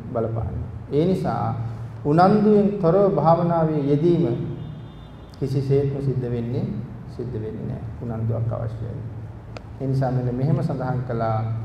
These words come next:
හැම වෙලාවෙම මේ භාවනාවට යෙදෙන්න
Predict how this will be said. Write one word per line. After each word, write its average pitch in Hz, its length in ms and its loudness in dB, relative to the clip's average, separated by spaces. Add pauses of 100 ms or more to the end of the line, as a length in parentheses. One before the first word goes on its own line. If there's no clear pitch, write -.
(1300)
හැම 160 220 4
වෙලාවෙම 165 540 6 (2000)
මේ 143 160 -2
භාවනාවට 135 600 2
යෙදෙන්න 127 380 0